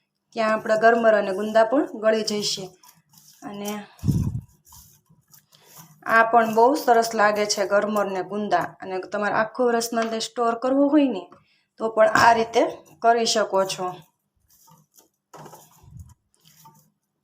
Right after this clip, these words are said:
આ રીતે મીઠું ચડાવી, મીઠું આમાં ચડી જાય ને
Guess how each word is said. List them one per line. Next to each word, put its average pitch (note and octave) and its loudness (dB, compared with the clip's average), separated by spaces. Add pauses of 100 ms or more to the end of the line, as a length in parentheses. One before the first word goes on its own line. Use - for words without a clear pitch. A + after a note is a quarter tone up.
(1700)
આ A3+ 4
રીતે A3+ -4 (300)
મીઠું A#3+ -8
ચડાવી, A3 0 (500)
મીઠું A3+ -8
આમાં A3 -2
ચડી C4+ 2
જાય B3 2
ને F#3+ -6